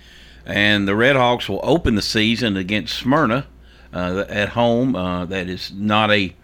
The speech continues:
region game anymore, but certainly a big rivalry game. A lot of, there, there's not many strangers on the field, uh, for either one of these teams. All these kids have pretty much played together at some point in their,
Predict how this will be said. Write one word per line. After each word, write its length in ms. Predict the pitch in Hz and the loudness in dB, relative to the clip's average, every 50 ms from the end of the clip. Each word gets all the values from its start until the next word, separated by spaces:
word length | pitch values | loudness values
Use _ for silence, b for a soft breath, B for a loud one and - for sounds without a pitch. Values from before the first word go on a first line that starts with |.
| - - | -20 -12
region 480 | - 95 113 135 165 156 123 120 104 90 | -4 0 2 2 2 2 0 0 0 0
game 520 | 92 104 101 101 104 98 101 101 101 - - _ - - b b b b b b | 2 2 2 2 2 2 0 0 -2 -4 -8 _ -20 -20 b b b b b b
anymore, 760 | b 101 110 104 107 104 104 104 107 110 110 110 110 107 107 - - - b b b b b b b b | b 0 2 2 4 4 4 4 4 4 4 4 2 0 -4 -8 -16 -20 b b b b b b b b
but 320 | 92 90 - - - - | -2 -2 -2 -4 -6 -4
certainly 440 | - - 139 143 143 107 110 110 104 | 0 2 2 2 2 2 0 0 0
a 60 | 95 | 2
big 220 | 95 101 117 110 | 2 2 2 2
rivalry 560 | 101 101 104 107 110 113 110 101 101 95 95 90 | 4 2 4 4 4 2 2 0 0 -2 -2 -2
game. 460 | 95 98 98 98 98 92 95 90 - - | 0 0 0 0 0 -2 -4 -6 -8 -8
A 100 | 71 90 | -6 -4
lot 460 | 92 95 92 95 107 117 120 127 127 | -4 -4 -2 0 2 2 4 4 2
of, 200 | 123 - - - - b b b b b b | 0 -2 -6 -12 -18 b b b b b b
there, 260 | b 98 107 110 107 101 | b 0 0 0 0 0
there's 280 | 104 110 107 98 117 | 0 -2 0 0 2
not 260 | 127 143 151 156 123 | 2 4 4 2 0
many 240 | 127 131 131 123 107 | 0 0 0 0 0
strangers 800 | - - - - 123 120 120 123 123 113 95 90 95 90 87 95 | -2 -4 -4 0 2 2 4 4 2 2 2 0 0 -2 -2 -2
on 140 | 98 92 92 | -2 -2 -4
the 100 | 87 85 | -4 -6
field, 480 | - 113 110 107 101 87 87 85 85 - - - B B B B B B B B B | -4 -2 0 0 0 0 -2 -4 -8 -14 -20 -20 B B B B B B B B B
uh, 160 | 90 92 87 | -4 -4 -2
for 200 | 85 - 104 95 | 0 0 0 2
either 320 | 80 104 107 107 101 101 | 4 4 2 2 2 2
one 200 | 98 101 107 107 | 2 2 2 2
of 80 | 104 87 | 2 0
these 200 | 87 87 92 - | -2 -4 -4 -4
teams. 340 | - - 92 90 90 85 92 | -2 -2 0 0 0 0 2
All 180 | 104 104 117 | 2 4 4
these 200 | 117 110 104 - | 4 2 0 -2
kids 300 | - - 117 107 107 90 | -2 0 0 0 0 -2
have 120 | 87 87 85 - - - - - b b b b | -4 -8 -10 -12 -20 -20 -20 -20 b b b b
pretty 160 | - 139 135 120 | -2 0 2 4
much 240 | 113 110 104 - | 2 2 0 0
played 260 | - - 120 120 113 90 | 0 2 2 2 2 0
together 420 | 95 90 101 113 117 101 87 87 | -2 0 2 2 2 2 0 -4
at 100 | 90 - | -4 -4
some 240 | - 104 107 104 101 | -4 -2 -2 -2 -2
point 420 | - 90 90 87 85 82 - 76 | -4 -6 -6 -6 -8 -10 -10 -10
in 140 | 87 90 90 | -8 -6 -6
their, 240 | 85 82 82 78 | -6 -6 -8 -10